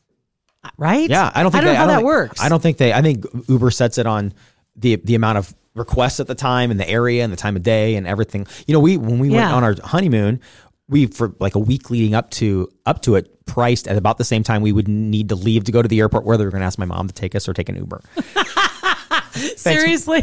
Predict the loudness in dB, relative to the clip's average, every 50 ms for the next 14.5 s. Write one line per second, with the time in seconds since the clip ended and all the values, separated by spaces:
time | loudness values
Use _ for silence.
0 | 2 2 2 2 2 2 0 _ _ -4 -4 -4 -4 -4 -6 -6 -6 -6 -4 -2
1 | 0 0 0 -2 -6 -8 -6 -2 0 0 0 0 -2 -2 -4 -4 -2 -2 -2 0
2 | 0 -2 -4 -4 -4 -4 -4 -4 -4 -6 -8 -10 -14 -6 -2 -2 -2 -2 -2 -4
3 | -2 0 0 2 2 2 4 4 4 4 4 2 2 2 4 4 6 6 4 4
4 | 4 2 2 2 2 2 2 2 2 2 0 -4 -2 0 0 0 0 -2 -8 _
5 | -4 0 0 2 2 2 0 0 0 0 0 0 0 0 0 2 2 4 4 2
6 | 0 0 0 0 0 2 2 2 2 2 0 0 -2 -2 -2 0 2 0 0 0
7 | -2 -8 -6 -2 0 0 2 2 0 0 -2 0 0 0 0 -2 -4 -8 -12 -12
8 | -12 _ -12 -6 -2 2 2 2 2 2 0 0 0 2 0 0 0 -2 -2 -2
9 | 0 0 0 -2 -4 -8 _ _ _ _ _ _ -12 -12 -12 -12 _ _ _ _
10 | _ _ -2 0 2 2 2 0 0 0 0 2 2 2 2 2 0 -2 -6 -20
11 | _ -6 -2 0 2 4 4 4 4 4 4 2 0 0 0 0 0 0 0 0
12 | 0 0 0 0 -2 -2 -2 -2 -2 -2 0 0 -2 -2 -6 -14 -20 -20 -20 -20
13 | _ _ _ _ -4 -2 -2 -2 -2 -4 -8 -6 -4 -4 -6 -4 0 0 0 2
14 | 2 2 2 4 4 6 4 4 2 0